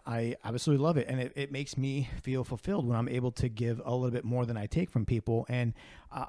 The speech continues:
I'll be honest, a lot of times it, it catches people off guard, you know, um, uh, you know, it's just, and, and I don't know, I think, I don't think enough people do it, and it's become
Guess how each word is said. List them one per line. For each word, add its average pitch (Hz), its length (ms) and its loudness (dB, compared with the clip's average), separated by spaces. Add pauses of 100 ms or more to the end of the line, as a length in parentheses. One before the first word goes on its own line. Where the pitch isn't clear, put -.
I'll - 180 -4
be 339 140 6
honest, - 340 0
a 156 40 0
lot 208 140 4
of 233 80 0
times 220 240 2
it, 202 120 4
it 185 220 -4
catches 226 320 -6
people 170 300 2
off 131 200 0
guard, 131 400 -4
you 131 120 0
know, 123 280 -4
um, 117 440 -4 (880)
uh, 120 420 -2 (340)
you 143 120 4
know, 120 160 0
it's 135 180 -2
just, 139 320 -4
and, 127 120 -8
and 147 340 -6
I 160 40 0
don't 170 100 0
know, 156 200 0
I - 60 -8
think, 190 300 0 (600)
I - 100 -10
don't 165 100 0
think 175 140 2
enough 165 140 4
people 127 320 0 (220)
do 120 200 2
it, 175 200 2
and 143 120 -2
it's 120 100 -2
become 127 480 0